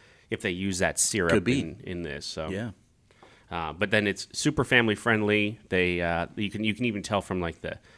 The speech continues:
Speaker 1: the picture. They've got board games for kids and, and stuff like that. So, like a lot of other breweries that I've been to, about, you know, that
Speaker 2: Mm-hmm.
Speaker 1: family friendly like that. Um, they also offer, they offer, uh, cold brewed coffee too, which it looks like they use in some of their stouts as well,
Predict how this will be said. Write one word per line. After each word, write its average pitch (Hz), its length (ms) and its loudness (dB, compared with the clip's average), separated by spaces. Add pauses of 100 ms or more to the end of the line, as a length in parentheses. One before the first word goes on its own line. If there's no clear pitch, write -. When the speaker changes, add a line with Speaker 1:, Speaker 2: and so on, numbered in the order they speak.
(260)
Speaker 1:
the 110 80 -2
picture. 87 540 2 (260)
They've 98 160 -4
got 90 240 -2
board 107 220 4
games 104 200 2
for - 120 -14
kids 95 600 0
and, 92 220 -6
and 90 160 -8
stuff - 220 -12
like 92 140 -4
that. 87 280 -4
So, 85 280 -8
like 113 160 0
a 107 40 -2
lot 92 200 4
of 87 80 -2
other 85 140 -4
breweries 82 360 -12
that 90 80 -12
I've 85 100 -10
been 85 180 -4
to, 90 120 -8
about, 85 300 -8 (160)
you 85 100 -8
know, - 140 -12
that 82 140 -14 (440)
Speaker 2:
Mm-hmm. 113 280 -4
Speaker 1:
family 92 280 -2
friendly 85 300 -8
like 78 220 -10
that. 82 260 -8 (560)
Um, 101 480 2
they 117 100 4
also 151 380 4
offer, 110 720 2 (100)
they 110 80 2
offer, 117 280 2 (200)
uh, 98 200 -2
cold 131 320 4
brewed 127 200 0
coffee 123 400 2
too, 127 240 0
which 127 240 0
it 95 80 -2
looks 110 180 -2
like 110 120 -2
they 104 100 -2
use 104 220 -2
in 110 80 -2
some 107 160 -4
of 92 80 -4
their 90 80 -2
stouts 104 480 -2
as 95 120 -4
well, 101 420 0